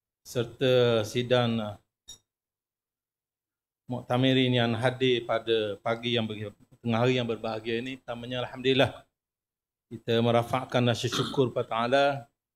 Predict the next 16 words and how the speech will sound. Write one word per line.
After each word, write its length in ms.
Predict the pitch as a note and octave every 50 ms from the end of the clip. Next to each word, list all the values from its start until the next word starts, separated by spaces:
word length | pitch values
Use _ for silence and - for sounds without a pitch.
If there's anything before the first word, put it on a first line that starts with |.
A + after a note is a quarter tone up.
| _ _ _ _ _ - - - - - - _ _ _ _ _ _ - - _
dan 240 | - A#2+ A#2+ B2+
dapat 240 | B2+ - D3+ C3+ C3
sama-sama 560 | - C3 B2+ - C3+ B2+ C3+ C3+ C#3 C#3 C#3
berkesempatan 960 | C3+ C3 B2+ B2 - - B2+ - - C3 A#2+ - C#3+ B2+ - - C3+ B2+ B2+ A#2+
hadir 480 | B2+ C3+ - - C#3 C3+ B2 A2 - - _ _ _ _ _ _ _ _ _ _ _ _ _ _ _ _ _ _ _ _ _ _
dalam 400 | - A2+ A#2 B2 B2 A#2+ A#2+ A#2+
muktamar 560 | B2+ C3 - - C3+ C3+ C#3+ C#3+ C3+ B2+ A2
kita 480 | - C#3+ - - D3 C3 A#2 G2 F#2+ - - _ _ _ _ _ _ _ _ _ _ _ _ _ _ _ _ _ _ _ _ _ _ _ _ _ _ _ _ _ _ _ _ _ _ _ _ _ _ _ -
kali 320 | B2 B2 B2 B2 A#2+ A#2+
ini 320 | B2+ C#3+ D3+ D#3 D3+ B2+ - -
yang 160 | B2+ A#2 A#2
diadakan 640 | A#2 A#2 A2+ A#2 A2+ A#2 B2+ B2 A#2 - B2+ A#2+ A#2
di 320 | A2+ A2+ A2+ A2 A2 G#2+ G#2+ -
Terengganu 640 | - - A2+ A2 G#2+ A#2+ A#2+ B2 B2 A#2+ A#2+ A#2 G#2+
Darul 240 | A2+ A2 G#2+ A#2 B2
Iman. 320 | G#2+ A#2 A2+ G#2 F2+